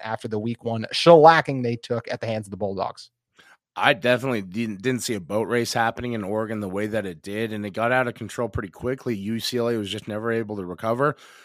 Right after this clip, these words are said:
Speaker 2: but Oregon did some
Speaker 1: How about
Speaker 2: things
Speaker 1: the
Speaker 2: that were
Speaker 1: onside kick?
Speaker 2: Yeah, it, it just a,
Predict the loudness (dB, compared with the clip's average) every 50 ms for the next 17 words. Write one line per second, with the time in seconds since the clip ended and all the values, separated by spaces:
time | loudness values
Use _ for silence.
0 | -20 -16 _ -4 -2 -2 -2 _ 0 2 2 2 0 -2 -4 -4 -4 0 2 6
1 | 8 8 8 8 6 6 6 6 6 4 2 2 2 0 2 2 2 2 0 -10
2 | -20 -20 _ _ _ _ -2 -2 0 0 0 -2 -2 -4 -8 -6 -4 -2 0 2
3 | 2 2 0 0 -4 -2 0 0 -2